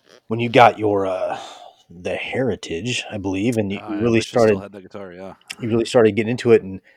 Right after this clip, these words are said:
Speaker 1: and I ended up getting those drums from Ralph for some, I don't remember what I did, but, but when we
Speaker 2: But
Speaker 1: start
Speaker 2: before you got the drums.
Speaker 1: Oh,
Speaker 2: We'll,
Speaker 1: when we
Speaker 2: we'll get there in a minute, but k-, keep going.
Speaker 1: So, <laughs>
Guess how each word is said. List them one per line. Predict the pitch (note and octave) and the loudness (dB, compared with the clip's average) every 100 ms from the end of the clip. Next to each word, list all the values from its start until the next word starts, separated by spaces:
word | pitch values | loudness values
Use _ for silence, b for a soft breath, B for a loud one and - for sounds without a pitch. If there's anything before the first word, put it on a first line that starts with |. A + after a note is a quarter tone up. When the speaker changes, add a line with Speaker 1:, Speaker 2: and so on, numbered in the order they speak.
| b b - | b b -12
Speaker 1:
and | F#2+ | -4
I | A#2+ | -2
ended | A#2+ G#2+ | 0 -2
up | |
getting | G#2+ | -4
those | G2+ F2+ | -6 -8
drums | F2+ G2 A2+ G2+ | -6 -2 -2 -4
from | G2 E2+ | -6 -4
Ralph | F#2+ G2+ F#2 - | -2 0 -2 -4
for | G2+ F#2 | -10 -6
some, | - G#2+ A2 G#2+ - _ | -2 -2 -2 -6 -10 _
I | G#2+ | -12
don't | F#2 | -10
remember | F#2 | -8
what | F2+ | -8
I | F2+ | -8
did, | F2+ F#2 F2 | -10 -12 -8
but, | F#2+ - _ _ _ _ _ - | -10 -10 _ _ _ _ _ -4
but | |
when | A#2+ C3+ B2+ | 2 2 2
we | A2+ | -2
Speaker 2:
But | |
Speaker 1:
start | A#2 - | -4 -8
Speaker 2:
before | D3 D3+ C#3 | -4 -2 -4
you | A#2 | -8
got | G#2 G2 - | -12 -14 -16
the | |
drums. | F2 F2+ E2 D#2+ - - | -20 -18 -18 -20 -18 0
Speaker 1:
Oh, | C#3+ | 4
Speaker 2:
We'll, | B2 | 4
Speaker 1:
when | G2 G2 | 2 -2
we | A2 | -4
Speaker 2:
we'll | B2+ | -6
get | B2+ C3+ | -8 -6
there | B2+ A#2 | -4 -4
in | |
a | G#2+ | -4
minute, | G#2 F2+ | -10 -10
but | G2+ - | -14 -16
k-, | - | -18
keep | B2+ | -14
going. | G#2+ F2+ E2 _ b b - | -12 -12 -14 _ b b -20
Speaker 1:
So, | - D3+ | 4 6
<laughs> | C#3 | 6